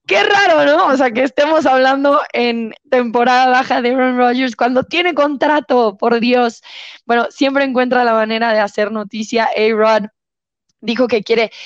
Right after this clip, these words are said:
llegar a los Jets. A ver, tiene treinta y nueve años,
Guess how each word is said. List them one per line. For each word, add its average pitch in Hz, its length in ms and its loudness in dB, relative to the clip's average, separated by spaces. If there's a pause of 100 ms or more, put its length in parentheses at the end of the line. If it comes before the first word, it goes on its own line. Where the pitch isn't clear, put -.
(140)
llegar 233 540 2
a 240 120 2
los 220 300 0
Jets. 233 400 -2 (260)
A 226 140 2
ver, 220 320 0
tiene 381 240 0
treinta 302 400 0
y 269 40 0
nueve 277 260 2
años, 226 440 -2